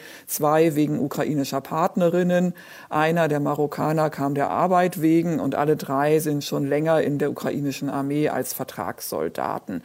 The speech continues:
Also sie sind reguläre Kriegsgefangene und deren Verurteilung und Vorführung ist ein Verstoß gegen die Genfer Konvention von neunzehnhundertneunundvierzig, also gegen internationales Recht. Und das hat heute auch Amnesty International erklärt.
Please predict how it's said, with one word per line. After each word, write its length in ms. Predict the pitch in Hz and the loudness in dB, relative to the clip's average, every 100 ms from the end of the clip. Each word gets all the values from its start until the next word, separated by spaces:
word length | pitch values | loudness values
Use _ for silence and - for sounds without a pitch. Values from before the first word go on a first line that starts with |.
| - - | -14 -16
Also 340 | - 147 151 156 | -4 0 2 2
sie 140 | 143 | 0
sind 280 | 139 143 127 | -2 -4 0
reguläre 520 | 170 165 160 147 156 | 0 2 2 2 -2
Kriegsgefangene 960 | - 202 202 - 202 160 160 165 160 160 - - - | -2 -2 0 -2 0 2 0 2 0 0 -8 -20 -6
und 240 | - 147 156 | -2 2 4
deren 260 | 156 143 | 4 2
Verurteilung 840 | - 143 160 180 - 160 165 156 143 | -2 2 2 2 2 4 4 2 0
und 120 | 131 | -2
Vorführung 680 | - 165 175 180 151 147 143 | 4 4 6 2 2 0 -2
ist 140 | - | -6
ein 100 | 139 | -6
Verstoß 520 | 139 135 - 147 147 | -6 -8 -2 -2 0
gegen 300 | - 147 143 | -2 -2 -2
die 100 | 139 | -2
Genfer 380 | 135 135 143 143 | -2 -4 -4 -6
Konvention 720 | - 139 135 139 - 165 175 156 | -4 -4 -2 -4 0 2 4 2
von 160 | 147 | 0
neunzehnhundertneunundvierzig, 1400 | 147 139 143 139 139 139 135 127 127 180 202 - 180 185 | 0 -2 -4 -6 -6 -4 -2 -2 -2 2 2 2 -4 -4
also 200 | 143 135 | -4 -4
gegen 240 | 131 143 | -4 -4
internationales 1000 | - 170 165 143 131 - 139 123 - - | -2 -2 -2 -2 -2 -4 -6 -6 -8 -4
Recht. 280 | 151 151 - - - - - | -2 -2 -6 -18 -20 -20 -8
Und 160 | 143 143 | -2 -2
das 180 | 143 | -2
hat 160 | 143 151 | -4 -4
heute 280 | 139 139 113 | -4 -2 -4
auch 140 | 131 | -2
Amnesty 440 | 117 131 127 - - | -2 -4 -4 -4 -6
International 640 | 135 135 139 - 131 117 | -4 -4 -4 -6 -6 -6
erklärt. 560 | - - - - - | -10 -10 -10 -10 -14